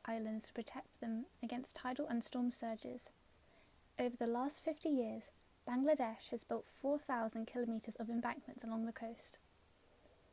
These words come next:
About thirty million people live in polders.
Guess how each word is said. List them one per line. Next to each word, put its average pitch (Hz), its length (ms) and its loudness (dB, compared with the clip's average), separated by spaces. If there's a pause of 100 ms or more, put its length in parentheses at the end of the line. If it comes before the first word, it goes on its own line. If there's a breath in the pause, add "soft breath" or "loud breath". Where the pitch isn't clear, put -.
(240)
About 247 400 2
thirty 285 320 4
million 269 340 10
people 226 360 0
live 214 180 0
in 226 140 2
polders. 233 560 -2